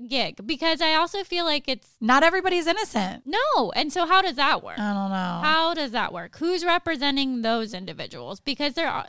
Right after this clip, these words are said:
Speaker 1: there has to be people that come to the office that you're like, "No, I'm not too sure about this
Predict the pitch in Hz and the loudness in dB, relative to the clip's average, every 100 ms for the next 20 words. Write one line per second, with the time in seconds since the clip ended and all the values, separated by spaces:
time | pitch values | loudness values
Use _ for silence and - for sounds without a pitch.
0 | - 349 381 453 - 320 339 370 - 311 | -6 -4 2 0 0 -10 -6 -8 -6 -6
1 | 254 240 285 262 262 - _ - 240 208 | -6 -4 -6 -6 -10 -16 _ -12 -8 -2
2 | 240 349 226 208 220 226 214 226 247 294 | 0 0 -6 -8 -6 -4 -4 -6 -8 -8
3 | 370 359 359 330 320 339 - 339 - 330 | -10 -14 -14 -12 -14 -14 -16 -16 -16 -12
4 | 233 240 - - | -10 -10 -12 -16